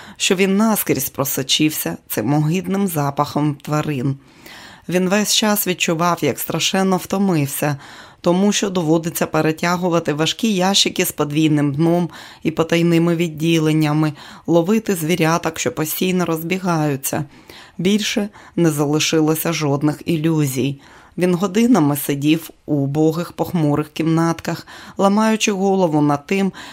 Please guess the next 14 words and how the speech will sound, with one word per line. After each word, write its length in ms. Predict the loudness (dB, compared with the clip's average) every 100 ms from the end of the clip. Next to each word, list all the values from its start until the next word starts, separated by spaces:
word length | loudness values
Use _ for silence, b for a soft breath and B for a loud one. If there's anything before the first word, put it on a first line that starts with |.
| B
як 300 | -2 0 0
пробити 480 | 0 0 2 0 0
дорогу 460 | 2 4 4 4 2
в 100 | 0
шоу-бізнес, 880 | 0 2 0 0 -2 -2 -2 -4 -8 B B B
безперервно 800 | 0 0 0 0 2 2 2 -2
вправляючись 800 | -2 -4 -2 0 0 0 -4 -2
перед 360 | -2 -2 -4
дзеркалом, 640 | -2 -2 -2 -2 -2 -2 -2
імітуючи 720 | 0 0 0 -2 -2 -2 -4
коміків, 640 | -2 0 2 0 -2 -6 -8 B B B B
а 100 | 2
єдиними 640 | 2 2 2 4 2 0
глядачами 840 | 0 -2 0 -2 0 2 2 0